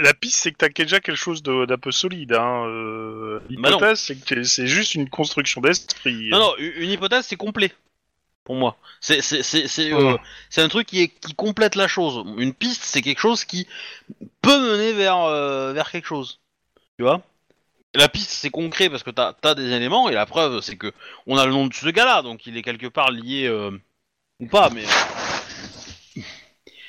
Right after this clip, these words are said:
Speaker 2: euh, c'est simple, hein, s'il y a que, il y a que dans cet endroit qu'on trouve des rations de survie, euh, le tueur est probablement passé par cet endroit. Cet endroit appartient à
Speaker 1: Oui,
Speaker 2: monsieur,
Speaker 1: là, là,
Speaker 2: à
Speaker 1: de ce
Speaker 2: monsieur
Speaker 1: côté-là,
Speaker 2: N,
Speaker 1: on est bien
Speaker 2: voilà.
Speaker 1: d'accord.
Speaker 2: Donc monsieur N, euh,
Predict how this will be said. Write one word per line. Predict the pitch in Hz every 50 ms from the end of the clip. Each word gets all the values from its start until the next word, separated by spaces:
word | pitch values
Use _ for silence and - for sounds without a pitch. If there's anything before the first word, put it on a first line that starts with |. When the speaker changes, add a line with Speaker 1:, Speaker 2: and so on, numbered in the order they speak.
| _ _ -
Speaker 2:
euh, | 101 120 139
c'est | 139 - 165
simple, | 151 208 233 208 170 151 165
hein, | 165 170
s'il | - - - 151
y |
a | 156 -
que, | - 190 208 196
il | 170
y |
a | 160
que | - - 185 196 196 196 190 185 175 165
dans | 160 160
cet | 143 170 165 147
endroit | 170 175 175 170 190 175
qu'on | - 160 147
trouve | 147 - - 160 151
des | 143 143
rations | 135 135 131 131 147 143
de |
survie, | 127 - 160 147 156 185 233 262 240 - _ _ _ _ _ _ _ _ _ _ - _ - -
euh, | 127 135 135 135 139 139 139 139 139 139
le | 139 139 147 160
tueur | - 226 240 240 202 - -
est | 156 156
probablement | - - 185 185 185 185 196 220 226
passé | 214 196 - 214 196
par | 202 185 190
cet | 185 180
endroit. | 185 185 180 170 160 135 113 - -
Cet | - - 131
endroit | 143 147 151 147 165 160
appartient | - - 135 - - -
à | 143 135 123 113 110
Speaker 1:
Oui, | 113 143 143
Speaker 2:
monsieur, | 139 - 117
Speaker 1:
là, | 151 160 165
là, | 180 185 214
Speaker 2:
à |
Speaker 1:
de | -
ce | 233
Speaker 2:
monsieur | 214 - - 135
Speaker 1:
côté-là, | - - 151 196
Speaker 2:
N, | 220
Speaker 1:
on | 196
est | 156 131
bien | -
Speaker 2:
voilà. | - 143 147 127
Speaker 1:
d'accord. | 110 - - - _ _ _ _ _ _ _ _ _ _ _ _ _ _ _ -
Speaker 2:
Donc | 113 117
monsieur | 127 131 131 - - 170 -
N, | 170 208 226 220 208
euh, | 165 147 139 143 131